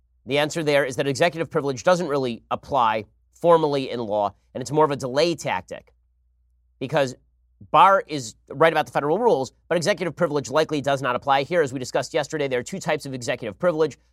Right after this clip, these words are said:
deliberative process privilege and communications privilege. Both types of privilege do create a presumption of privilege for the president. That presumption can be overruled by a court, and it's awkward to fit any of this into the privilege box.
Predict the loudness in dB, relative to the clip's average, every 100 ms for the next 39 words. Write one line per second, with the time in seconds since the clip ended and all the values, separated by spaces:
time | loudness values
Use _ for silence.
0 | _ 0 2 4 2 2 4 4 2 -4
1 | -4 -4 -2 -4 -6 _ -12 -6 -6 -6
2 | -2 -2 -2 -4 -4 -2 -2 -6 _ _
3 | 2 2 -2 -4 -4 -2 -2 -2 -6 -8
4 | -8 -6 -4 -4 -8 0 2 2 -2 -6
5 | -2 -2 -2 -4 -6 -4 2 2 0 -6
6 | -8 _ -8 -4 0 0 0 -4 -6 -4
7 | -2 -2 -2 0 2 4 2 0 -2 -4
8 | -4 _ -8 -8 -4 4 4 4 -2 -4
9 | -6 _ -14 -4 -2 0 0 0 0 0
10 | -4 -4 _ _ -4 -2 -2 -4 -4 -6
11 | -12 -4 -2 0 -4 0 0 0 -6 -20